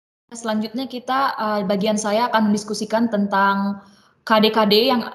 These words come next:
yang hendak kita capai bersama-sama, juga dari guru dan anak juga membutuhkan peran orang tua di sini untuk membantu anak-anak bisa mencapai K D K D yang diekspektasikan. Yang pertama ada integrated subjects,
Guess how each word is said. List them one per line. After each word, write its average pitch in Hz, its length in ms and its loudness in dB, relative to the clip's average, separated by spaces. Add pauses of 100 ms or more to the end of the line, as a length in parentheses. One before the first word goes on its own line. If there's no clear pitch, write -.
yang 214 160 -2
hendak 214 320 0
kita 220 160 -8
capai 208 400 -4
bersama-sama, 202 1120 -2
juga 196 260 0
dari 196 320 0
guru 190 560 -2
dan 190 240 0
anak 196 400 -2
juga 196 400 0
membutuhkan 202 720 0
peran 214 240 2
orang 202 320 0
tua 214 160 2
di 208 80 0
sini 220 480 -2
untuk 214 160 -4
membantu 202 380 2
anak-anak 196 500 -2
bisa 202 240 -2
mencapai 196 480 -4
K 202 80 -4
D 190 160 -2
K 196 60 -2 (100)
D 208 160 6
yang 196 160 2
diekspektasikan. 190 1500 -4 (340)
Yang 208 160 4
pertama 240 400 4
ada 226 160 2
integrated 208 880 -2 (260)
subjects, 202 800 -4